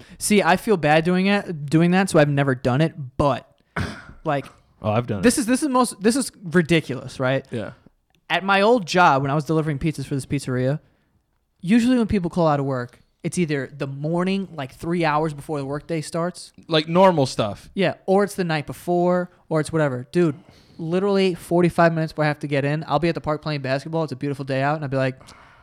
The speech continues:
Speaker 1: "Yo, I can't come in." And, like, I don't even have an excuse ready. Why? I just, uh, I don't, I just can't.
Speaker 2: Yeah, the freestyle lie
Speaker 1: And the
Speaker 2: is,
Speaker 1: guy's
Speaker 2: is
Speaker 1: just
Speaker 2: the
Speaker 1: like,
Speaker 2: worst.
Speaker 1: "Come on." And I'm like, "I, I'm sorry." And he's like, "All right." And I just hang up.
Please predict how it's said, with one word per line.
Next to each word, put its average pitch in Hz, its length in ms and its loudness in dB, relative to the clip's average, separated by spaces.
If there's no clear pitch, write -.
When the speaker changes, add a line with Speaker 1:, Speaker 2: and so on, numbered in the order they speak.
Speaker 1:
"Yo, 147 160 6
I 139 140 8
can't 135 280 -2
come 135 200 -2
in." 127 240 0
And, 170 100 4
like, 185 200 2
I 185 140 6
don't 294 120 6
even 330 180 0
have 269 480 6
an 247 80 6
excuse 247 460 4
ready. 233 320 8
Why? 160 640 8
I 156 180 2
just, 139 420 -8
uh, 135 480 0
I 135 140 -2
don't, 139 240 -2
I 139 140 -4
just 131 240 -8
can't. 127 380 -8
Speaker 2:
Yeah, 139 160 6
the 123 100 -4
freestyle 180 600 4
lie 139 260 4
Speaker 1:
And 123 120 4
the 214 40 4
Speaker 2:
is, - 40 2
Speaker 1:
guy's 233 160 10
Speaker 2:
is 139 80 6
Speaker 1:
just 123 80 0
Speaker 2:
the 123 60 4
Speaker 1:
like, 254 100 6
Speaker 2:
worst. 113 140 2
Speaker 1:
"Come 247 220 -4
on." 262 420 6
And 170 80 -4
I'm 175 80 -4
like, 165 340 -4
"I, 151 120 0
I'm 151 120 -6
sorry." 151 460 2
And 147 120 -4
he's 151 80 -4
like, 156 140 2
"All 175 60 8
right." 190 260 8
And 156 100 -10
I 156 40 -6
just 151 120 -10
hang 175 140 -2
up. 180 160 0